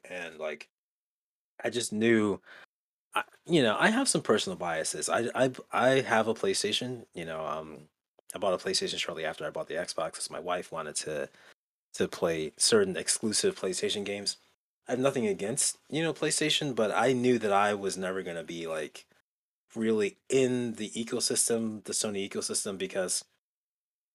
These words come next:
of how they hurt me. And, you know, when I was growing up, I loved Sega. Like, Sega was Sega Genesis, the, I don't know, the, the thirty, the, the C D, Sega C D.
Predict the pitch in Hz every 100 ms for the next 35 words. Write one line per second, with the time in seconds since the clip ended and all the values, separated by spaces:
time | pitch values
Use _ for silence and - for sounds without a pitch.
0 | - 120 127 123 - _ - - 131 143
1 | 147 131 180 226 - - _ _ _ _
2 | _ _ _ _ _ _ _ 120 127 123
3 | 120 110 - 170 123 117 123 151 147 139
4 | 117 113 - - 123 135 101 101 131 131
5 | - - - - 82 85 - - 104 120
6 | 113 98 90 85 76 - - 90 85 113
7 | 131 - 113 101 - 85 80 76 _ _
8 | _ _ _ _ _ - 90 87 76 76
9 | - 85 80 - - _ - - 107 104
10 | 101 - 190 - - - - 120 110 104
11 | 107 110 - 110 110 - 104 95 110 113
12 | 117